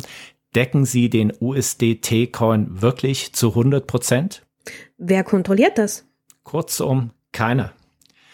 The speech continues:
Speaker 1: Stablecoins sind momentan nicht reguliert und Tether hat bis jetzt keinen unabhängigen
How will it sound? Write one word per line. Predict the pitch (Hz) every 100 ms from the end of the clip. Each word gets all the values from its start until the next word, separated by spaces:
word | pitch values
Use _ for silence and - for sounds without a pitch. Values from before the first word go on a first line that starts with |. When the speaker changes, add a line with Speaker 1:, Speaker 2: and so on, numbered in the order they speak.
| _ -
Speaker 1:
Stablecoins | - - 127 151 165 - 139 139 143 131 -
sind | 120 120 110
momentan | 113 110 127 123 - 120 113 107
nicht | 123 -
reguliert | 113 107 101 127 202 - -
und | 113 113 107
Tether | - 131 - 160 127
hat | 123
bis | 123 -
jetzt | 113 - - -
keinen | 110 117 131 127
unabhängigen | - 127 123 - 117 107 101 104 101